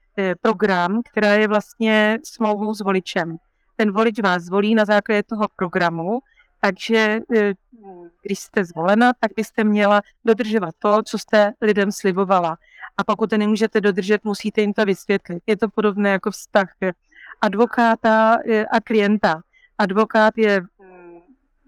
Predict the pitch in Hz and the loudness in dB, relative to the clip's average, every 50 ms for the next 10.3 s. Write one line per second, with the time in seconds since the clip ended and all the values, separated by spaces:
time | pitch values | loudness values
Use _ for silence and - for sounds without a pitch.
0 | - 311 240 220 - - 240 208 208 - - - 208 - - 220 196 214 214 _ | -10 -6 -6 -6 -4 -2 -2 0 -2 -2 -2 -4 -4 -4 -2 -2 0 -2 -2 _
1 | _ - - - 294 247 208 202 190 196 190 208 208 214 - - 208 202 202 202 | _ -20 -12 -4 0 2 2 2 2 0 0 0 -2 -2 -2 -2 -2 0 0 0
2 | 202 185 - 208 202 202 208 214 - - - - - - 196 196 196 - - - | 0 0 0 2 2 2 2 0 -4 -14 -20 -12 -6 -4 -4 -2 -4 -4 -4 -2
3 | 208 202 202 202 190 185 196 190 202 202 190 180 170 175 180 185 180 165 156 - | -2 0 0 -2 -2 -2 -4 -2 -2 -2 0 0 0 0 0 -2 -4 -6 -8 -10
4 | 175 - _ _ - 208 - - 202 190 - - 208 185 - 202 196 - - _ | -14 -14 _ _ -8 -6 -2 -2 -2 -2 -2 -4 -4 -4 -4 -4 -6 -8 -8 _
5 | - 185 180 - - 233 220 226 220 202 190 190 _ _ _ _ _ _ - 214 | -6 -6 -6 -4 -4 -2 0 0 0 0 0 -2 _ _ _ _ _ _ -2 0
6 | 202 208 - - 208 196 - 208 202 196 190 190 202 214 214 - - - 208 - | 0 0 0 0 -4 -2 0 2 2 4 4 2 2 0 -2 -6 -6 -6 -8 -6
7 | _ - 196 190 190 - - 190 - - 202 - - 220 190 196 190 185 180 - | _ -2 -2 -2 -2 -2 -4 -6 -2 -2 -2 0 0 0 0 0 -2 -2 -2 -4
8 | - - 196 180 175 185 196 233 - _ _ _ _ - _ _ _ - - 202 | -4 -4 -2 -2 -2 -4 -6 -6 -10 _ _ _ _ -20 _ _ _ -4 -2 0
9 | 196 190 185 _ - 202 185 185 214 214 - - 214 214 190 - - 208 208 208 | 0 0 -2 _ -4 -4 -2 -2 -4 -2 0 0 0 0 0 -2 -4 -4 -2 0
10 | 208 214 185 220 214 | 0 0 2 2 2